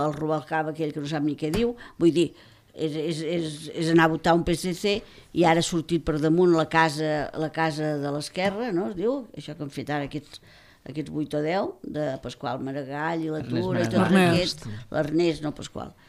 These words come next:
Speaker 1: Eh? Han fet la casa de les esquerres, que
Speaker 2: Esquerra,
Speaker 1: això
Speaker 2: Esquerra i País, potser?
Speaker 1: No, la casa de l'esquerra
Speaker 2: La casa de
Speaker 1: és.
Speaker 2: l'esquerra.
Speaker 1: Jo, jo, jo diria que es diu la casa de l'esquerra, que, bueno, que també queda allí com a penjada, perquè com que tampoc no,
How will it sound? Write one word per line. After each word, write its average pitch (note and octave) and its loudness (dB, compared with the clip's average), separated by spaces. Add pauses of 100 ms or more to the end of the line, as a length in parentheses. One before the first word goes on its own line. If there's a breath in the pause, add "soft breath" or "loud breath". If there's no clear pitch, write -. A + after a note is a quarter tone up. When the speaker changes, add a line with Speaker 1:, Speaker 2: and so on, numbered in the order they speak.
(320 soft breath)
Speaker 1:
Eh? C#3+ 0
Han F3+ 2
fet E3 2
la D3+ 2
casa D3+ 2
de C#3+ -2
les D3 -2
esquerres, F#3+ -2
que D3+ -10
Speaker 2:
Esquerra, B2 -2
Speaker 1:
això D#3 -4
Speaker 2:
Esquerra C3 -6
i B2+ -10
País, A2+ -6
potser? - -12 (140)
Speaker 1:
No, F#4+ -4 (140)
la - -6
casa E3 -4
de F#3+ -6
l'esquerra D#3+ -8
Speaker 2:
La F2+ -10
casa G#3 -4
de C3 -4
Speaker 1:
és. A2+ -8
Speaker 2:
l'esquerra. - -10
Speaker 1:
Jo, D3 0
jo, D#3 2 (300)
jo D3+ 0
diria E3+ 0
que F3 -10
es E3 -8
diu F3 0
la F3+ -4
casa D#3 -4
de C#3 -4
l'esquerra, D3+ -4
que, E3 -8
bueno, D3 0
que B2+ -4
també C#3 -2
queda C#3 -4
allí B2+ -6
com B2+ -6
a A2+ -10
penjada, D#3+ -4
perquè A#2 -8
com A2+ -8
que G#2+ -10
tampoc A#2 -8
no, A2 -8